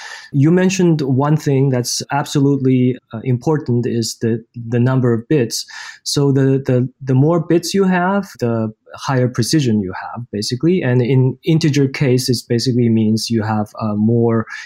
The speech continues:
integers you can represent. So there are two notions that's important here. It's, uh, dynamic range and precision. So precision I just explained, and dynamic range is basically determined by the, how the, the, the,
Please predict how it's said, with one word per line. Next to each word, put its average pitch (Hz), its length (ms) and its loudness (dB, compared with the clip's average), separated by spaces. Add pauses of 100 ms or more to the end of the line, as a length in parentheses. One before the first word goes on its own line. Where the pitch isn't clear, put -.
(100)
integers 117 540 0
you 113 100 0
can 104 140 -2
represent. 110 680 -2 (400)
So 143 460 2
there 143 160 2
are 139 300 0
two 220 200 2
notions 143 600 2
that's 117 360 -6
important 120 540 -4
here. 120 440 -2
It's, 120 420 -4
uh, 113 340 -2
dynamic 131 460 0
range 131 340 2
and 120 160 0
precision. 123 600 -2 (400)
So 135 540 0
precision 151 440 0
I 127 120 0
just 123 240 -2
explained, 120 600 -2 (140)
and 120 260 0
dynamic 143 460 0
range 139 460 2
is 117 200 -2
basically 127 460 -2
determined 117 680 0
by 110 380 -2 (420)
the, - 80 -12
how 139 420 -2 (140)
the, 123 140 2
the, 123 240 0
the, 123 160 -2